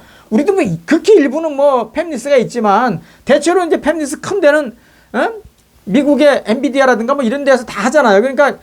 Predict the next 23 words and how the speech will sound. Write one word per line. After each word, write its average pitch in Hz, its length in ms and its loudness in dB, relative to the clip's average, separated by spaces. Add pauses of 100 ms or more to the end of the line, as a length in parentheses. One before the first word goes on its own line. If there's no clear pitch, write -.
(300)
그런 330 340 2
데서 302 360 2
이제 302 100 -8
가져가지만 254 720 -4
파운드리는 311 720 -2 (540)
다 - 140 -4
이게 320 120 2
응용이거든, 285 640 2
응용 240 320 -2
기술. 175 340 -2
그러니까 294 400 0 (380)
한국 392 380 2
사람들이 311 800 0
이 277 100 -8
반도체에 311 680 0
대해서 285 320 2 (640)
특허가 415 400 2
무지무지 466 480 0
많아요. 202 440 0
바-, - 140 -16 (120)
반도체 196 600 -4
관련된 165 400 -2
특허가. 185 800 0